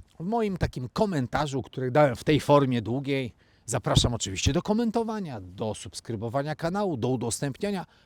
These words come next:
Kanał nam się rozwija, a dzięki temu docieramy do większego grona ludzi. Także Roman Giertych, śmierć pani Barbary Skrzypek wywołała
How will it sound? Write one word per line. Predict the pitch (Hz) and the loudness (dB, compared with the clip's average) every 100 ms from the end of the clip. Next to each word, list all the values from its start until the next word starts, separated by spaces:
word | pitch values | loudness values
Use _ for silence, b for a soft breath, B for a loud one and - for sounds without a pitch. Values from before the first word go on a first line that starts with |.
| b | b
Kanał | - 262 240 220 | -2 0 2 0
nam | 190 | 0
się | 139 156 | 0 0
rozwija, | 123 107 139 151 120 b b | 0 -4 -6 -6 -8 b b
a | - | -12
dzięki | 107 147 170 170 | -6 -4 -4 -2
temu | - 104 123 - b b | -2 -2 -6 -8 b b
docieramy | 139 - 135 98 90 120 | -4 -2 -2 -4 -6 -8
do | 127 160 | -4 -2
większego | 143 120 - 92 127 b b b - | -2 -4 -8 -10 -12 b b b -10
grona | 120 117 98 107 - | -6 -6 -6 -10 -6
ludzi. | 135 143 98 - - _ - | 0 0 0 -6 -16 _ -8
Także | 104 - 82 _ | -8 -8 -12 _
Roman | 110 220 277 226 175 | 0 0 2 0 2
Giertych, | 160 185 - 180 - b b b b b b b b _ _ _ _ - B B B B B B B | 0 -2 -2 -4 -4 b b b b b b b b _ _ _ _ -18 B B B B B B B
śmierć | - - 247 233 - - | -8 0 2 6 6 6
pani | - 165 160 | 4 2 2
Barbary | 135 127 127 185 165 | -2 -4 0 0 4
Skrzypek | - - 196 - 170 - - - | 6 6 2 -4 -8 -8 -20 -10
wywołała | 123 170 165 190 220 180 | -2 0 2 0 0 -2